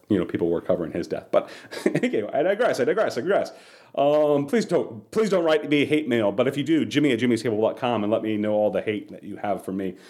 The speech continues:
and my throwing of shade or not shade on Louis Anderson, depending on how you just took things. Um,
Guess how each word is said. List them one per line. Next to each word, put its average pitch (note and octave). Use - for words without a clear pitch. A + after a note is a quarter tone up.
and G2
my F#2+
throwing F#2
of F2+
shade F#2
or F#2
not G2
shade F2+
on E2+
Louis F2+
Anderson, F2
depending F2
on D2+
how F2+
you E2
just E2+
took -
things. -
Um, D#3